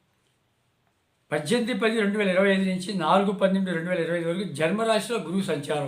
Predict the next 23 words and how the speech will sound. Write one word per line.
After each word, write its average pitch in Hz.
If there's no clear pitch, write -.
ఉంది. 101
దాని 175
తర్వాత 208
వెనక్కి 196
సంచారం 185
చేసి 185
తిరిగి 190
మళ్ళీ 190
మిథున 180
రాశిలో 180
సంచారంలో 165
పన్నెండో 185
స్థానంలో 185
సంచారం. 123
కాబట్టి 180
మొత్తం 160
నాలుగు 208
రకాల 233
ఫలితాలు 196
ఇచ్చేట్లుగా 185
ఉన్నాడు 143
ఈ 135
సంవత్సరం 143